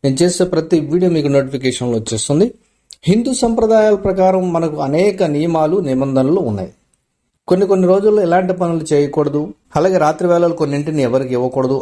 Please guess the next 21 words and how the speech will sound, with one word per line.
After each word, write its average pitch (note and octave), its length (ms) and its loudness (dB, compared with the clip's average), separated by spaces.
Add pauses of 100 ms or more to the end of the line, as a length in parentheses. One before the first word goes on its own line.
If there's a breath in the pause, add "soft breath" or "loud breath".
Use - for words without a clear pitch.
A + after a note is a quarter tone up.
అని B2+ 140 0 (220)
పెద్దలు A2+ 340 0 (180)
చెప్తూ A2+ 280 -2 (100)
ఉంటారు. - 300 -8
అలా F#3 120 2 (100)
చేయడం G3+ 280 2
వల్ల F#3+ 200 2
మన E3 180 -2
ఇంట్లో E3 240 0
ఉన్న D3+ 180 -2
లక్ష్మీదేవి C3+ 480 -2
వేరే B2+ 160 2 (120)
వాళ్ళ G#2+ 160 0 (120)
ఇంటికి A#2 280 -4
వెళ్ళిపోతుందని C#3+ 640 -2 (500 soft breath)
మన C3+ 100 0 (100)
పెద్దల C#3+ 320 2 (240)
నమ్మకం. G#2 320 -8 (180)
అయితే F#3 240 0
ఇందులో G#3 240 4 (200)
ఒకటే D#3+ 280 0